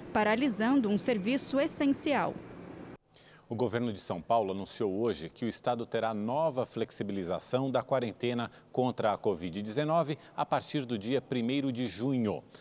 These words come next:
Speaker 2: O horário e a ocupa-, e a ocupação de estabelecimentos comerciais serão ampliados.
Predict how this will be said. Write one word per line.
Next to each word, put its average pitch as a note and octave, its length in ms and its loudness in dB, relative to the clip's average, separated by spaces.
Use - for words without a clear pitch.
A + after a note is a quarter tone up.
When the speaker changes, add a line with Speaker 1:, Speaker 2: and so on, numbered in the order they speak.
Speaker 2:
O B2+ 320 2
horário A#2 480 2
e F#2+ 80 -4
a G#2+ 60 2
ocupa-, A#2+ 340 -2
e B2 80 0
a A#2 60 6
ocupação B2+ 680 0
de E2 60 -6
estabelecimentos G#2+ 760 -4
comerciais C3+ 720 0
serão G#2+ 420 2
ampliados. F#2 760 0